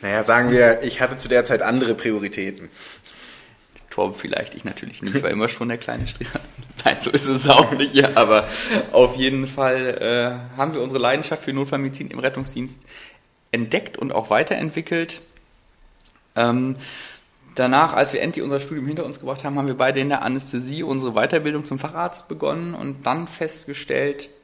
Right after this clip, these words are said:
Speaker 2: dass wir vielleicht doch ein bisschen mehr mit dem Patienten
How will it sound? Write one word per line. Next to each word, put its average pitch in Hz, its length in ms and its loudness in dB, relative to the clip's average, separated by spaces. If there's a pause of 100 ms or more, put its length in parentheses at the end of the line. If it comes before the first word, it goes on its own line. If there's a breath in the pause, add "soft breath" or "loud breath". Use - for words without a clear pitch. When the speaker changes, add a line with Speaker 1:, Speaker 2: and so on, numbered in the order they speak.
(220)
Speaker 2:
dass 127 200 -4
wir 127 60 -10
vielleicht 117 320 -8
doch - 160 -8
ein 117 120 -12
bisschen 143 360 -4
mehr 123 140 0
mit 107 140 -4
dem 113 80 -4
Patienten - 640 -6